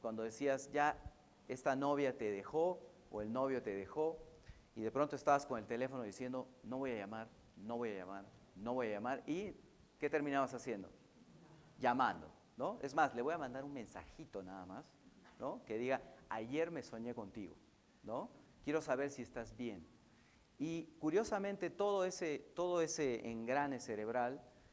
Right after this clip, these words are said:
se da no solamente para nuestras relaciones personales, se da y en mucha medida cuando tomamos decisiones en las empresas. Ningún C E O puede decirles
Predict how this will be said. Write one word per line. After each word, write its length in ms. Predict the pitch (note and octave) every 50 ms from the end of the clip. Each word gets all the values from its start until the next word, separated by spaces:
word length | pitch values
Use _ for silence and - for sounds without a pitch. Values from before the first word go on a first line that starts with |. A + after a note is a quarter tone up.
| -
se 300 | - - - - A#2+ A#2
da 280 | A2+ B2+ B2+ C3 B2+ - -
no 160 | - C3+ D#3
solamente 480 | D#3 - E3 C#3+ B2 B2 B2+ A#2+ B2+ B2
para 220 | - A2+ G2+ G2
nuestras 280 | F#2+ F#2+ F#2 - G2+ F#2+
relaciones 540 | G2+ G#2+ A2+ G#2+ G2+ - A#2 A#2 A2+ G#2+ A2
personales, 720 | - - G2 G2 - A#2 A#2+ C#3 C#3 A#2+ A2 A2 A#2 - - - - - - - - -
se 260 | - - - G2+ G2
da 320 | G#2 A#2 B2 C3 C#3 C3+ - - - -
y 100 | - G2
en 100 | G2 F#2+
mucha 300 | G#2+ C3 D#3 D#3 - B2+
medida 520 | G2+ G#2 G2+ G2+ G#2+ G#2+ G2+ G2+ G2+ A2 - - - -
cuando 500 | - G#2+ G#2+ G#2 G2+ G2+ G#2+ A2+ A2+ A2 - -
tomamos 380 | - F#2+ F#2 G2 G2+ G#2 G#2 F#2
decisiones 640 | F#2+ E2 E2 - - - F#2+ F2+ F#2 F#2 F#2 - - - - - - - -
en 100 | - E2+
las 180 | D#2+ E2 - -
empresas. 500 | F2+ F2+ - C3 A#2+ - - - - - - - - - - - -
Ningún 320 | - A2 A2 A#2 C3 E3+ F3+
C 280 | F3 - F3+ E3 D3+
E 60 | C#3 C3
O 180 | B2+ B2+ B2+
puede 220 | C3 C3+ B2+ A#2 A2
decirles 680 | G#2 G2 - - A#2+ A2+ G2 F#2 F#2 F#2+ G2+ - -